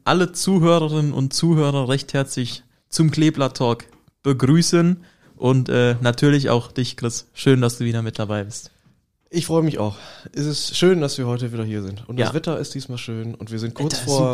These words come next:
Speaker 1: super.
Speaker 2: wir sind kurz vor Nachholspiel.
Speaker 1: Wir sollten überlegen, mal draußen, so in der Sonne im Sommer aufzuzeichnen. Was
Speaker 2: Ach
Speaker 1: hältst
Speaker 2: so,
Speaker 1: du davon?
Speaker 2: ja, das können wir natürlich machen.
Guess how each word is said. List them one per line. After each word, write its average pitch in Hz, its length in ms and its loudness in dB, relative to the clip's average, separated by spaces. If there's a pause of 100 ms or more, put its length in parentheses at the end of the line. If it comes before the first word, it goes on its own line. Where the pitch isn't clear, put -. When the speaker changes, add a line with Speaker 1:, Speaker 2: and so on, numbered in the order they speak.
Speaker 1:
super. 117 120 -10
Speaker 2:
wir 120 80 -8
sind 127 140 -4
kurz 175 200 -6
vor 143 140 -8
Nachholspiel. 143 760 -6
Speaker 1:
Wir 127 100 4
sollten 156 340 6
überlegen, 139 580 2
mal 117 220 -2
draußen, 127 640 -2 (160)
so 113 160 -10
in 113 120 -6
der 113 120 -4
Sonne 185 320 0
im 135 160 -2
Sommer 156 340 0
aufzuzeichnen. 107 800 -6
Was - 20 -10
Speaker 2:
Ach 165 40 -4
Speaker 1:
hältst 254 140 -6
Speaker 2:
so, 151 100 0
Speaker 1:
du 104 60 -2
davon? 113 160 -8
Speaker 2:
ja, 110 200 -2
das - 320 -12
können 131 160 -8
wir 123 80 -6
natürlich 117 380 -8
machen. 123 260 -10